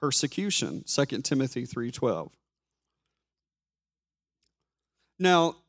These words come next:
that doesn't mean I'm going out tonight and trying to rile up some persecution, right? I'm not, <laughs> I mean, I could, I guess. But I think where this hits, like, home with us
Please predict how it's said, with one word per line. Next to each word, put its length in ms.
that 180
doesn't 300
mean 340
I'm 280
going 280
out 240
tonight 500
and 180
trying 240
to 160
rile 420
up 160
some 160
persecution, 960
right? 400
I'm 180
not, 240
<laughs> 600
I 80
mean, 120
I 80
could, 340
I 100
guess. 560
But 100
I 140
think 340
where 220
this 380
hits, 560
like, 220
home 300
with 200
us 520